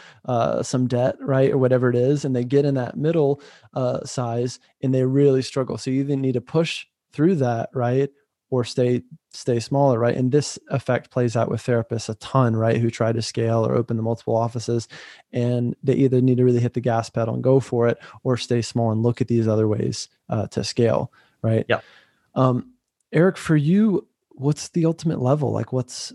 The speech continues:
Speaker 1: what's the ultimate level, and is there a boss waiting at the end, or <laughs> like, what's, what does that look
Speaker 2: Good
Speaker 1: like?
Speaker 2: question. I mean, there's bosses at every single level.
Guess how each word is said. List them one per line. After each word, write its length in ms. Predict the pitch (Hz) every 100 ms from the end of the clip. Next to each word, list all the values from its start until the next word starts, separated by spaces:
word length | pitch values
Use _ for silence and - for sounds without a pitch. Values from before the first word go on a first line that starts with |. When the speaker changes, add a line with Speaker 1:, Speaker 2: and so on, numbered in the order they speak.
| 180
Speaker 1:
what's 220 | 143 -
the 60 | 143
ultimate 280 | 143 147 127
level, 360 | 127 143 151
and 340 | 135 120 117 113 _ 131
is 80 | 120
there 140 | 127
a 60 | 117
boss 360 | 120 123 -
waiting 260 | 139 143 143
at 120 | 139
the 120 | 135
end, 300 | 131 147 160
or 460 | 127 120 123 131 156 120 -
<laughs> 300 | 151 151 143
like, 220 | 147 -
what's, 280 | 147 - - - -
what 120 | 151
does 60 | 143
that 80 | 135
look 160 | 139
Speaker 2:
Good 120 | 127 120
Speaker 1:
like? 100 | -
Speaker 2:
question. 460 | 170 - 110 98 _ - -
I 60 |
mean, 140 | 151 156
there's 200 | 170 160
bosses 380 | 147 151 170 143
at 80 |
every 220 | 107 120 120
single 280 | 120 107
level. 400 | 98 98 120 135